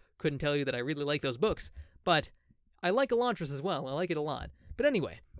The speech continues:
uh, let's just jump into the outro. I don't have anything else.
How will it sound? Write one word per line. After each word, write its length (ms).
uh, 400
let's 140
just 120
jump 160
into 120
the 100
outro. 500
I 140
don't 140
have 120
anything 180
else. 240